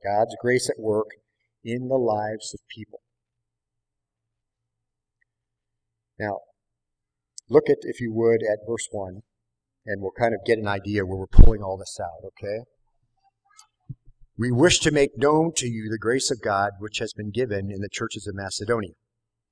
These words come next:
So the motive then for their generosity was not human kindness. It wasn't to assuage their conscience. It wasn't an act of philanthropy like we see in the corporate world.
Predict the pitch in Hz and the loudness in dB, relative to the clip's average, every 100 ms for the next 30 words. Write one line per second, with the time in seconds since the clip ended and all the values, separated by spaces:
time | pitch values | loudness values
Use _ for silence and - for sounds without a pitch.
0 | _ _ - - 135 120 113 110 170 180 | _ _ -14 2 4 4 0 6 8 8
1 | 107 110 117 110 110 - 117 107 107 117 | 4 2 -4 -6 -10 -4 -4 -2 -2 -2
2 | 101 113 127 - 113 87 82 98 98 104 | 2 4 4 4 -4 -10 -14 -16 -8 -8
3 | - 110 123 - 135 120 107 - 123 92 | -2 2 2 2 -6 -8 -10 -8 -6 -6
4 | 85 - - - _ _ _ _ _ _ | -10 -12 -14 -18 _ _ _ _ _ _
5 | _ - 107 113 110 113 123 117 - - | _ -12 -8 -2 -2 -2 -8 -10 -14 -10
6 | - 120 107 - 123 120 120 - 113 - | -6 -2 -2 -2 0 0 0 -2 -2 -2
7 | 135 127 - 87 107 - 113 107 110 110 | -2 -2 -4 -8 -10 -12 -12 -2 -2 0
8 | 117 - 101 104 107 - - 98 110 120 | -6 -8 -8 -6 -6 -8 -10 -8 -6 -8
9 | 104 98 101 98 98 - 104 - 95 95 | -10 -14 -12 -8 -8 -8 -18 -16 -14 -6
10 | 107 101 85 80 78 73 | -6 -6 -12 -14 -12 -12